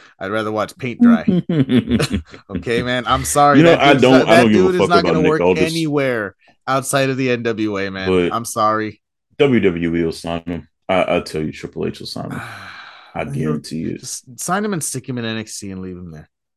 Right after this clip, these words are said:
Speaker 2: He, he'll be up on, he'll be on N X T for a couple of months. He's gonna get a title reign, and then he's, everywhere he
Speaker 1: You
Speaker 2: goes,
Speaker 1: really
Speaker 2: he
Speaker 1: think
Speaker 2: does
Speaker 1: so,
Speaker 2: this
Speaker 1: though?
Speaker 2: shit. Yes,
Speaker 1: It's
Speaker 2: because
Speaker 1: like,
Speaker 2: Nick
Speaker 1: okay,
Speaker 2: Aldis,
Speaker 1: okay,
Speaker 2: I'm gonna tell you
Speaker 1: okay,
Speaker 2: why.
Speaker 1: but let me tell you this though. Tony didn't even want him.
Speaker 2: Mm-hmm.
Speaker 1: Tony flat out didn't want him.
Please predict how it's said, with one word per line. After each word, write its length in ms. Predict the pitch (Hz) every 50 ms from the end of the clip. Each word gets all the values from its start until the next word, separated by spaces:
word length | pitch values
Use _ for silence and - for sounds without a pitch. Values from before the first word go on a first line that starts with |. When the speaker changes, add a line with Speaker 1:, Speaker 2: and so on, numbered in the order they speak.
| _ _ _ _ _ _ _ -
Speaker 2:
He, 300 | 104 117 127 131 131 123
he'll 360 | - 104 107 120 127 123 117
be 240 | 98 90 107 107 107
up 160 | 98 98 76
on, 300 | 98 98 98 95 92 -
he'll 160 | - 95 98
be 160 | 92 92 101 107
on 60 | 104
N 180 | 90 95 98
X 180 | 107 107 107 -
T 120 | - 107
for 120 | 104 - 104
a 60 | 95
couple 260 | - 107 101 - 104
of 80 | 101 92
months. 420 | 95 92 90 85 - - - - _ _ _ _ -
He's 80 | 92
gonna 140 | 95 95 87
get 120 | 87 87
a 60 | 92 95
title 360 | - - 101 101 101 92 90
reign, 440 | 90 87 85 85 85 82 80 76 - _ - - - _ _ _
and 120 | 87 87 90
then 220 | 90 87 85 82
he's, 240 | 82 98 92 - - - -
everywhere 520 | 117 127 135 151 156 151 143 147 139 135
he 160 | 127 135 131 110
Speaker 1:
You 120 | 233 269
Speaker 2:
goes, 60 | - -
Speaker 1:
really 180 | - 294 277
Speaker 2:
he 100 | - -
Speaker 1:
think 140 | 185 214 226
Speaker 2:
does 160 | 196 208 202
Speaker 1:
so, 160 | - 220 214 208
Speaker 2:
this 80 | 208
Speaker 1:
though? 200 | 214 214 208 214 214
Speaker 2:
shit. 80 | - - - - - - - _ _ _ _ _ _ _ _
Yes, 540 | - 101 107 110 110 104 - - - - -
Speaker 1:
It's 120 | - - - - -
Speaker 2:
because 220 | - 113 - 131 123
Speaker 1:
like, 160 | 247 233 120
Speaker 2:
Nick 140 | 123 123 -
Speaker 1:
okay, 100 | 92 107
Speaker 2:
Aldis, 340 | 123 - - 220 - -
Speaker 1:
okay, 80 | - 226
Speaker 2:
I'm 60 | 113
gonna 140 | 110 110 92
tell 260 | - - - 127 113
you 80 | 110 113
Speaker 1:
okay, 100 | 107 -
Speaker 2:
why. 100 | 98 92
Speaker 1:
but 80 | 185
let 120 | 202 220 214
me 60 | 226
tell 160 | - 208 214
you 80 | 208 202
this 160 | 196 180 -
though. 240 | - 151 123 104 - _ _ _ _ -
Tony 320 | - 190 208 226 226 220
didn't 240 | 180 180 147 143 139
even 220 | 135 123 123 120 110
want 240 | 107 104 98 92 92
him. 100 | 87 80
Speaker 2:
Mm-hmm. 140 | 82 80 80
Speaker 1:
Tony 240 | - 226 233 240
flat 400 | 220 - - - 175 170 185 196
out 260 | 190 175 156 - - 139
didn't 260 | 151 151 139 135 127
want 300 | 127 123 120 113 104 -
him. 220 | 113 107 98 90